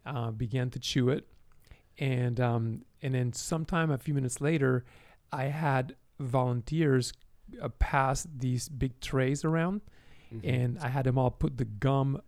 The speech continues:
Speaker 1: on
Speaker 2: Ugh.
Speaker 1: the trays. Um, and, and then
Speaker 2: <laughs>
Speaker 1: we combined it all into a gigantic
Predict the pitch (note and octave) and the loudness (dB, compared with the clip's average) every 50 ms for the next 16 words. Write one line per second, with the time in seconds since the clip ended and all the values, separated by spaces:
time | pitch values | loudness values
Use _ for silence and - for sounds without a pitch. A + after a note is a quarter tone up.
0 | _ - B2 B2 A#2 A#2+ C3 C#3+ C#3 A#2 A2+ A2 G#2+ - - - - D3+ E3 E3 | _ -6 -4 -2 0 2 2 2 4 4 2 2 0 -2 -6 -8 0 2 2 2
1 | D3 B2+ G#2+ A#2 - - - - - - _ _ _ _ - - F3 - - - | 2 0 -4 -6 -10 -12 -14 -18 -20 -20 _ _ _ _ -18 -18 -18 -18 -20 -20
2 | - - - - - - - D3 C#3 C3 B2+ B2 A#2+ A#2+ A#2+ - - _ _ _ | -20 -20 -20 -20 -12 -4 -2 0 2 2 2 2 0 -2 -4 -6 -10 _ _ _
3 | - _ - D3+ C#3 C3+ C3 C3 C3 B2+ - - G3+ C#3+ C3+ C3+ C3 C3 B2+ C3+ | -20 _ -2 0 2 2 4 2 2 0 -2 -4 -2 0 2 2 2 4 4 4
4 | - A2+ A2 - - - - - D#3 D#3 C3 C#3 D3+ D3 - E3+ D#3 C3+ C3 A#2+ | 4 2 0 -6 -10 -16 -14 -12 -10 -4 2 2 2 2 2 0 0 0 0 0
5 | G#2+ D#3 D3 D3+ E3+ F3+ F3 E3+ D#3+ D#3 D3+ D#3 D3+ C#3+ - - C#4+ - - - | 2 2 2 4 2 2 2 4 4 4 4 4 4 0 2 2 2 2 2 -2
6 | C#3 C3 A2 A2+ A2 C#3+ C3+ C3 A#2+ A2 G#2+ B2 C3+ C#3 C#3+ D#3 E3 - F3+ F3 | -4 -4 -4 0 2 2 2 2 0 -2 -2 -2 0 2 2 0 2 4 4 4
7 | E3 - - - | 4 4 0 -10